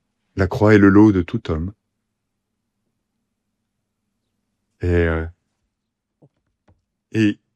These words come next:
en le suivant, <laughs> sans comprendre, mais lui sait, en le suivant,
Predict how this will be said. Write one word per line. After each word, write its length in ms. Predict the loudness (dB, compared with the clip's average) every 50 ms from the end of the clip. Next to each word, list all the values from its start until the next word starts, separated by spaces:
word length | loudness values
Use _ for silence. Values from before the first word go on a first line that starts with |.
| _ _ -4
en 100 | 0 2
le 140 | 4 4
suivant, 460 | 2 0 -6 -8 -6 -4 -4 -4 -6 -8 _ _ _ -20 -12 -10
<laughs> 560 | -10 -12 _ _ -20 -20 -20 _ _ _ _
sans 220 | -8 -2 -2 -2
comprendre, 560 | 0 0 -2 -2 -2 -4 -4 -2 -2 -4 -6 -10 _ _ -10
mais 100 | -8 -6
lui 200 | -6 -6 -6 -8
sait, 300 | -8 -10 -12 -12 -12 -14 -16 _ _ _ _ _ _ _ _ _ _ _ _ _ _ _ _ _ _ _ _ _ _ _ _ _ _ _ -6
en 80 | -2
le 100 | -2 -2
suivant, 460 | -2 -4 -8 -8 -6 -4 -6 -6 -6